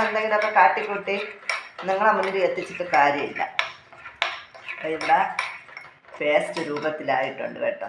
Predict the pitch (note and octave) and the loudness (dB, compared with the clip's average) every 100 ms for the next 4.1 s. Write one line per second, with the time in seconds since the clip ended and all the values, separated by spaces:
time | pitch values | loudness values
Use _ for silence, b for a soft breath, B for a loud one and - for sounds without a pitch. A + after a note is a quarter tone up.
0 | B2 B2+ - - - F3 F2+ - - - | -8 -8 -8 -6 -6 -4 -4 -4 -4 -10
1 | - - C#3+ D#3+ - - - - - - | -6 -6 -4 -8 -12 -16 -18 -10 -10 -8
2 | D#3 F3 F3 D#3+ E3 E3+ F3 D#3+ D#3+ E3 | -4 -2 0 0 0 -2 0 2 2 0
3 | A#3+ B3 - - - - - - - D3 | -2 -4 -8 -10 -10 -14 -12 -12 -8 2
4 | C3 | 2